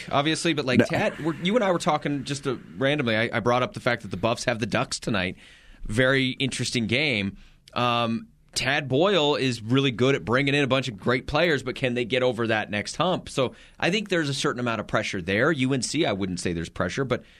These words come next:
Speaker 1: for the Buffs, there's, there certainly is.
Speaker 2: Yeah, 'cause they have a lot of talent, a lot of N B A talent, and several of your key guys will be gone next year. So, yeah, if,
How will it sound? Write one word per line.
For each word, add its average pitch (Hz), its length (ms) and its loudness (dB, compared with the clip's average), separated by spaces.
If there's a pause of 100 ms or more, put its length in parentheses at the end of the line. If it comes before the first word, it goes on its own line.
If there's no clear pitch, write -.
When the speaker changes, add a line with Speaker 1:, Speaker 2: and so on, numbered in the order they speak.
(140)
Speaker 1:
for - 100 -4
the 113 80 -2
Buffs, 170 280 0
there's, 139 200 -2
there 135 160 0
certainly 170 420 -2
is. - 180 -4
Speaker 2:
Yeah, 160 160 6
'cause 131 140 0
they 110 120 6
have 143 100 6
a 120 60 8
lot 113 200 8
of 110 80 0
talent, 123 300 6
a - 20 2
lot 110 220 6
of 101 80 6
N 107 140 6
B 98 120 8
A 113 160 6
talent, 120 540 4
and 95 480 4
several 107 400 4
of 104 60 8
your 101 140 8
key 117 200 4
guys 104 380 6
will 98 120 6
be 90 100 6
gone 98 280 6
next 92 280 0
year. 90 140 4
So, 98 140 4
yeah, 107 120 6
if, - 180 -2